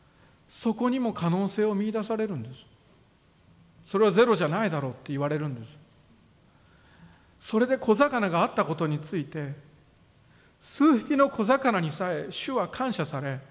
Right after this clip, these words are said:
父なる神様をそのことについて褒めたたえるんです。皆さん、あなたも誰かの役に立ちたいとか、誰かを慰めてあげたい、力づけてあげたい、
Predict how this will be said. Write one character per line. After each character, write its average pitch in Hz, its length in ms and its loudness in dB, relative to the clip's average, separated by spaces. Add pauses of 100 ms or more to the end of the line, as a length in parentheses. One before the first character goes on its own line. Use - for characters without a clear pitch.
(760)
父 - 260 -2
な 277 100 6
る 202 80 4
神 226 220 0
様 175 240 0
を 151 120 0
そ 147 160 -6
の 208 120 -2
こ 220 120 -2
と 220 100 -4
に 165 120 -2
つ - 140 -10
い 170 60 -6
て 151 100 -12
褒 - 180 -10
め 214 100 -4
た 233 140 -6
た 233 180 -6
え 233 80 -6
る 220 100 -10
ん 135 140 -8
で 151 80 -16
す。 - 160 -20 (4000)
皆 262 160 6
さ 208 120 4
ん、 208 40 4
あ - 40 4
な 240 140 2
た 233 120 2
も 196 600 -2 (140)
誰 208 220 4
か 214 120 -2
の 190 60 0
役 175 240 0
に 185 100 0
立 160 160 -6
ち - 100 -8
た 190 160 -4
い 196 60 -2
と 160 120 -8
か、 139 300 -8 (1400)
誰 214 220 4
か 202 100 2
を 180 60 4
慰 180 360 2
め 202 100 4
て 175 80 2
あ 175 60 6
げ 185 100 2
た 196 140 4
い、 190 80 2
力 226 300 4
づ 214 80 -4
け 233 100 -6
て 185 100 -8
あ 175 60 -6
げ 180 120 -8
た 180 180 -10
い、 147 60 -10